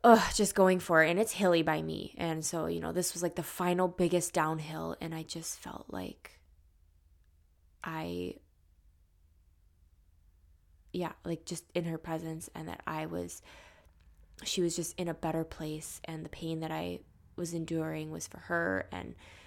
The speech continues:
um, I forgot, I did a post on it, and I'm failing the words that I had, the ex-, I, but I remember the experience. I had a, a really crazy experience. Um,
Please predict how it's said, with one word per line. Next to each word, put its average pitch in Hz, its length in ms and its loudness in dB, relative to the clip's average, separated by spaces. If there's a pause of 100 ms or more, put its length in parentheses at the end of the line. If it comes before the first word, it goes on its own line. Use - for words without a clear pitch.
(180)
um, - 400 -8
I 180 80 -2
forgot, 170 360 -4
I 170 80 0
did 190 160 0
a 185 40 0
post - 440 -8
on - 140 -12
it, 95 180 -10 (100)
and 170 140 -8
I'm 165 240 -8
failing 160 580 -4
the 160 100 -4
words - 600 -6
that 160 160 -4
I 165 60 -4
had, 160 440 -12
the 165 120 -4
ex-, - 180 -10 (180)
I, 165 180 -4
but 165 140 2
I 156 60 4
remember 165 320 2
the 170 120 4
experience. 156 600 -4
I - 80 -4
had 156 180 -4
a, 160 120 -6 (300)
a 170 60 0
really 165 400 4 (680)
crazy 160 420 0
experience. - 920 -8 (140)
Um, - 360 -12